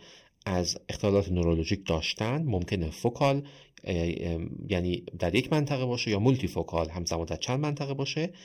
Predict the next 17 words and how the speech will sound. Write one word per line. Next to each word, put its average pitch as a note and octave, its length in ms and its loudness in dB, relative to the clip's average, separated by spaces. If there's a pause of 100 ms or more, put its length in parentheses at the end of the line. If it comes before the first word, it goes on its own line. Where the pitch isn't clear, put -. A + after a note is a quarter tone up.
(720)
اما، A#2 560 2 (200)
ام، F#2 480 0
درسته D3+ 420 0
که F2+ 140 -4
کرایتریاهای F#2+ 880 0
دیسمینیشن E2+ 600 -2
این E2 160 -2
اسپیس F#2 520 0
را E2 60 4
دارند، E2+ 680 0
اما E3 180 0
هنوز B2 380 -2 (320)
کرایتریاهای F#2 560 2
دیسمینیشن D#2+ 640 -4
تایم E2+ 300 0
را F2 120 4
پر F2+ 360 0